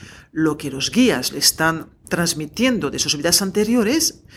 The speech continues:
hay como un pequeño clic en su alma que hace que la persona a nivel mental pueda como resonarle la información o pueda como reconectar con esa información.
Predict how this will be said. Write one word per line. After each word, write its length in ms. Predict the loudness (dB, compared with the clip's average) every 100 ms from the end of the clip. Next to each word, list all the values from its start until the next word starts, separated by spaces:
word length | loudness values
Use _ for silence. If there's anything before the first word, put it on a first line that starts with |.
| -18 -6 2
hay 140 | 2
como 240 | 2 0 2
un 120 | 0
pequeño 460 | 0 2 2 2 0
clic 420 | -2 -2 -6 -12
en 120 | -4
su 300 | 2 2 2
alma 480 | 0 0 -2 -2 -8 _ -20 -20 _ _ -14 -8
que 180 | 2 4
hace 220 | 4 0
que 100 | -2
la 140 | -2 -4
persona 380 | -4 -2 0 2
a 20 |
nivel 240 | 2 0
mental 520 | 0 -4 0 0 -2 -10 -20 -20 -20 2
pueda 400 | 4 4 2 0
como 420 | 0 0 0 -4 -16 -20 -20 _ _ _ -4
resonarle 600 | 0 2 2 4 4 4
la 80 | 2
información 800 | 2 0 0 -2 -2 -2 -2 -2
o 160 | -2 2
pueda 280 | 4 4 0
como 220 | 0 0
reconectar 840 | 0 -2 -2 -2 -4 0 0 0
con 140 | -6 -2
esa 220 | -2 -2
información. 800 | -8 -8 -8 -8 -8 -10 -16